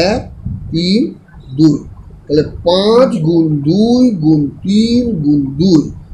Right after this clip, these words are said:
পাঁচ দুয়ে দশ, তিন দশে তিরিশ, তিরিশ দুয়ে ষাট। এই হরগুলোর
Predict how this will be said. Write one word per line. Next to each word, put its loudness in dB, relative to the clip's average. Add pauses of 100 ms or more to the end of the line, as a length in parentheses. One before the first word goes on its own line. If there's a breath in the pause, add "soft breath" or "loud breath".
(180)
পাঁচ 2 (120)
দুয়ে 4 (160)
দশ, 4 (120)
তিন -4
দশে 0 (100)
তিরিশ, 0
তিরিশ -2
দুয়ে 0 (120)
ষাট। -16 (760)
এই 4 (760)
হরগুলোর 4